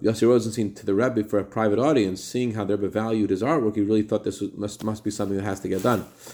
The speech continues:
Anyway, so Yossi Rosenstein says, "Yeah, I'll, I would be happy to meet the Rebbe." But the Chabadnik's like, "No, not so fast. You have, in order to meet the Rebbe, you have to go to a Farbrengen of the Rebbe first. You have to go to a Hasidic gathering first."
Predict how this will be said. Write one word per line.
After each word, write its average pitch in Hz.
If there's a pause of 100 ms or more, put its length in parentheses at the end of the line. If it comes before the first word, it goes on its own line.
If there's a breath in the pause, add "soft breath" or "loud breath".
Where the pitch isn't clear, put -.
(400 loud breath)
Anyway, 143
so 113 (760)
Yossi 117
Rosenstein 113
says, 110
"Yeah, 202
I'll, 123
I 123
would 147
be 120
happy 113
to 117
meet 110
the 101
Rebbe." 117 (440 soft breath)
But 120
the 120
Chabadnik's 120
like, 107
"No, 120
not 110
so 101
fast. 143
You 104
have, 110
in -
order 123
to 107
meet 107
the 98
Rebbe, 131 (480 soft breath)
you -
have 117
to 110
go 113
to 107
a 98
Farbrengen 110
of 107
the 98
Rebbe 87
first. 143
You 104
have 104
to 98
go 107
to 107
a 98
Hasidic 98
gathering 120
first." 139